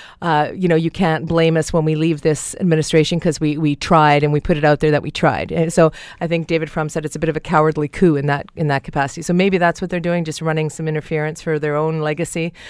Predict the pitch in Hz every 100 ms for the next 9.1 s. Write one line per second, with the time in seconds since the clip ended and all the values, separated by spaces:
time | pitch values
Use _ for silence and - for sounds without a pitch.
0 | - - - 160 208 190 180 180 180 185
1 | 175 - 160 160 156 151 156 170 - 156
2 | 147 143 - - 180 220 277 - - -
3 | - - 165 170 165 170 185 170 160 -
4 | 151 147 147 151 - - 165 170 151 156
5 | 143 143 151 220 - - - 160 160 160
6 | 151 151 180 156 147 143 147 143 - 151
7 | 135 - 190 202 233 - 147 143 151 151
8 | 151 139 139 147 147 - 151 143 147 170
9 | 214